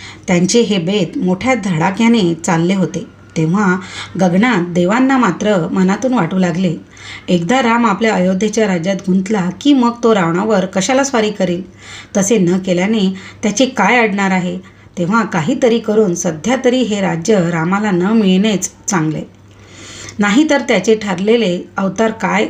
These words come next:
अ, कार्य करणार, कार्य राहणार एका बाजूला." आणि देवांनी विचार केला, विकल्पाला अयोध्येत पाठवावे. विकल्प म्हणजे संशय, म्हणजे रामाला राज्य मिळणे योग्य नाही असे मनातून,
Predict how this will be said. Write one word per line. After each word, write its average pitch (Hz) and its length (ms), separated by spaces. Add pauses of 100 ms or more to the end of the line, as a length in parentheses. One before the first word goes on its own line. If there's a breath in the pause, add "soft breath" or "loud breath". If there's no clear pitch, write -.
अ, 190 160
कार्य 185 360
करणार, 190 420 (480 loud breath)
कार्य 202 280
राहणार 202 440 (160)
एका 208 280
बाजूला." 170 440 (420 loud breath)
आणि 202 200
देवांनी 190 400
विचार 175 300
केला, 160 280 (240)
विकल्पाला 180 840
अयोध्येत 196 360 (100)
पाठवावे. 160 440 (480)
विकल्प 247 460
म्हणजे 185 500
संशय, 165 480 (960 loud breath)
म्हणजे 190 460
रामाला 190 420
राज्य 175 300
मिळणे 190 360
योग्य 175 380
नाही 175 360 (160)
असे 226 200
मनातून, 185 540